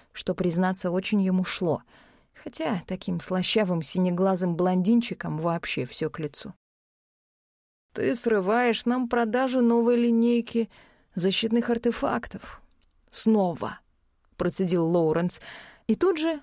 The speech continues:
словно бы спохватившись, вернулся к обычному своему снисходительно вкрадчивому тону. "Солнышко, ну я ведь не железный.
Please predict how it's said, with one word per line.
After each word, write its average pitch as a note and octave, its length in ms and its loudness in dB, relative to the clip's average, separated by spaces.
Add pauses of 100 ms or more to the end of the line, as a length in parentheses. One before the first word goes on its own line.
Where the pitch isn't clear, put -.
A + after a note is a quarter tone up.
словно E3+ 400 0
бы D#3 240 -2
спохватившись, C#4 800 -2 (500)
вернулся D4 480 4
к C4+ 80 0
обычному B3+ 480 2
своему G#3 420 2
снисходительно G#3+ 760 2
вкрадчивому F#3+ 720 0
тону. D3+ 440 -2 (260)
"Солнышко, F3+ 800 -2
ну C#4 160 4
я F3+ 220 4
ведь E3 260 -2
не F3+ 140 2
железный. F3 760 0